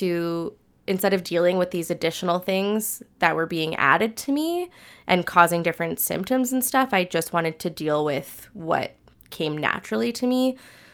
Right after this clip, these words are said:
So I don't, I have an I, a non-hormonal I U D as my form of birth control, and then I just don't fuck around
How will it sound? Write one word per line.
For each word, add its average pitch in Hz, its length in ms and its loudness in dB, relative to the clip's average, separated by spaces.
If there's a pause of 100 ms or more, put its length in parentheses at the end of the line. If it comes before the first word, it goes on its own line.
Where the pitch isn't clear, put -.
(120)
So 170 640 6
I 170 100 8
don't, 170 320 4 (120)
I 175 60 0
have 180 240 4
an 180 80 4
I, 175 140 6
a 190 160 0
non-hormonal 175 640 2
I 160 120 2
U 156 140 -2
D 208 400 -2 (420)
as 175 180 4
my 175 120 4
form 175 200 0
of 170 100 -2
birth 175 220 4
control, 165 360 -2
and 160 80 0
then 160 60 0
I 160 80 0
just 160 180 -6
don't 151 200 -2
fuck 151 180 -6
around 156 480 0